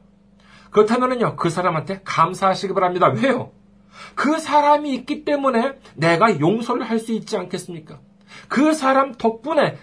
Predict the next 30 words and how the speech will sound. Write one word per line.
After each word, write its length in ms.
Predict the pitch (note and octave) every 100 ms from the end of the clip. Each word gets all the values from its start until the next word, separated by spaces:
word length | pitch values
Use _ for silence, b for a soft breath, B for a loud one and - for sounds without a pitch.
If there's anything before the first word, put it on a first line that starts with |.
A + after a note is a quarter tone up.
| -
내가 380 | D3+ D3+ -
용서를 480 | D#3+ G3 A3 A3 G#3+
함으로써 460 | G#3+ A3 G#3 - G#3
얻을 380 | E3 F#3+ A3+ A3+
수 80 |
있는 180 | A#3 A#3+
상을 320 | A#3 - D#4
받을 200 | D4 C#4
수 100 | C4
있다는 320 | B3 A3+ G#3+ G3+
것이 180 | G3+
아니겠습니까? 600 | F3+ D#3+ C#3+ C#3+ A#2+ - - _ _ _ _ _ _ _ _ _ _ _ _ _ _ _ b b b b b b b b b b
하나님은 400 | E3+ D#3+ D#3+ D#3
우리를 360 | C#3+ D#3+ E3
미워해서가 600 | B2+ D#3 F#3 E3+ F#3+ F#3
아니라 320 | D#3+ E3 E3 C#3+
우리를 460 | D3 F3+ F3+ G#3
사랑하시기 800 | G#3 - A#3+ B3+ B3 A#3+ A3 G#3+
때문에, 440 | F#3+ E3+ D3+ C#3+ -
너무나도 520 | C#3 E3 G#3+ C4 C4+ C4
사랑하시기 720 | - C4+ C4 C4 B3 A3+ A3
때문에, 460 | G#3 F3 D#3 D3 - b b
우리가 360 | C#3 D3 D#3 C#3
모든 480 | B2 D3+ D#3 E3+
것을 380 | D#3 D#3 F3 F#3
잃는 260 | C#3+ E3 E3
것을 280 | D#3 G3+ F#3+
원하지 460 | B2+ F#3 A3 G#3+ G3
않으시기 500 | D#3 B3 A#3+ C#4 -
때문에, 440 | C4+ C4+ E3 B2+